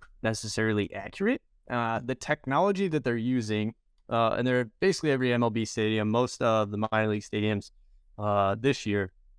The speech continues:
is called Hawkeye. So they use cameras and it's essentially like a motion or markerless motion capture system.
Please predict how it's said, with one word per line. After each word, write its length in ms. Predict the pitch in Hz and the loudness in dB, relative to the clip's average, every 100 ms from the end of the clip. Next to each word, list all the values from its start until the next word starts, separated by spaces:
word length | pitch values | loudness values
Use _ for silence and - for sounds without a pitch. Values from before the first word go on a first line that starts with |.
| _ _ _ - - 110 | _ _ _ -20 -10 -8
is 100 | 107 | -4
called 240 | 131 120 | -2 0
Hawkeye. 460 | 120 117 - - 107 | 2 0 -2 -8 -8
So 180 | - | -2
they 60 | 113 | 0
use 200 | 123 120 | 2 0
cameras 680 | - 151 147 139 135 123 - _ _ _ _ - | -2 -2 0 2 2 0 -8 _ _ _ _ -2
and 420 | 110 110 107 107 | 0 2 0 0
it's 180 | 113 - | -4 -6
essentially 420 | 127 143 143 151 | -4 -2 0 2
like 140 | 127 113 | 2 2
a 60 | |
motion 580 | 107 107 120 117 120 113 117 | 0 2 0 0 -4 -4 -2
or 260 | 107 98 104 | -2 -2 0
markerless 520 | 135 131 131 117 - | -2 0 0 0 0
motion 300 | 107 98 101 | -4 -2 -4
capture 360 | 101 - 104 | -6 -4 -8
system. 400 | 98 - - - | -10 -8 -10 -10